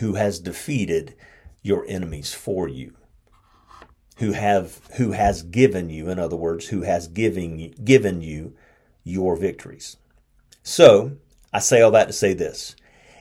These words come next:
As we begin this new year, I challenge you to get into God's Word. Again, it doesn't matter where you start. It doesn't matter how much you read each day.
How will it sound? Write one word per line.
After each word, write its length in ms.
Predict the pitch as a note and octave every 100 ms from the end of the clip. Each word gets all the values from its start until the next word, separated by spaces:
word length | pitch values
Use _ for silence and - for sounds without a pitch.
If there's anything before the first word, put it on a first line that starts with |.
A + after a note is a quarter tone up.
| -
As 160 | B2+ A2
we 160 | C#3
begin 540 | D#3+ D#3 G2+ C3+ D#3 D3
this 260 | C#3+ C#3
new 220 | B2 A#2+
year, 400 | G#2+ F#2 E2 C#2 -
I 160 | C#3+
challenge 800 | E3+ - - E3+ F3 C3+ G2 E2
you 240 | D#2 - _ _ _ _
to 100 | -
get 340 | A2 G2 D3 D3
into 240 | B2+ A2
God's 360 | F#2 G#2 F#2+ F2+
Word. 340 | F2 D2+ - _ _ _ _ _ _ _ _ _ _ _ -
Again, 320 | G2 - A2 E2+
it 120 | F2+
doesn't 320 | A2+ A2 F#2+
matter 260 | G#2+ A2+ G2+
where 160 | G2+
you 140 | F#2+ E2+
start. 500 | - A2+ D3+ - -
It 120 | G2+
doesn't 320 | C#3 D#3 F3
matter 260 | D#3+ D#3+ D3+
how 140 | C#3
much 240 | F3+ F3 G3
you 100 | E3+
read 600 | C#3 F#3 C#3+ F2+ C#2+ - _
each 300 | G#2 G2 -
day. 320 | - D2+ -